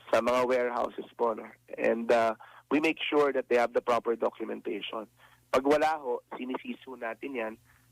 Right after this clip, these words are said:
at, ah, nakikipag-coordinate tayo with the Department of Agriculture para po magamit yung mga smuggled na mga bigas na yan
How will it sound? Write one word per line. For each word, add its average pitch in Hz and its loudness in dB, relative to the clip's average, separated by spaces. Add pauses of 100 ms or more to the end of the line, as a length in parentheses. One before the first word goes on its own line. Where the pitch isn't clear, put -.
at, 110 2
ah, 113 0
nakikipag-coordinate 120 0
tayo 113 2
with 113 0
the 113 0
Department 110 -2
of 117 0
Agriculture 113 0
para 110 -2
po 110 -12 (400)
magamit 123 2 (160)
yung 117 -2
mga 113 2 (400)
smuggled 120 0
na 117 -6
mga 113 -2
bigas 117 -2
na 139 4
yan 120 2